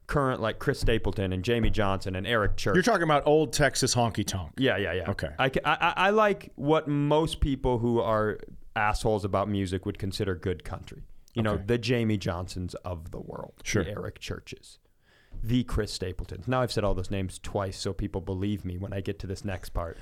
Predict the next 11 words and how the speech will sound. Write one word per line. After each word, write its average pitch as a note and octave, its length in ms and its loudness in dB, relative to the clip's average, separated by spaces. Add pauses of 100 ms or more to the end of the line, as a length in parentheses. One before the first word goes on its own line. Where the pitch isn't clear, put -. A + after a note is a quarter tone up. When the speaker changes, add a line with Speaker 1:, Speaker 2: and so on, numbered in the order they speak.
(140)
Speaker 2:
Seems C3 340 0
pretty A#3 320 0
rehearsed. D#3+ 560 2
Speaker 1:
I E3+ 160 4
can F3+ 260 2 (100)
also C#3+ 880 6
listen D3 600 4
to B2+ 180 2
some A#2 220 -2
pop G2 360 2
country. - 420 -6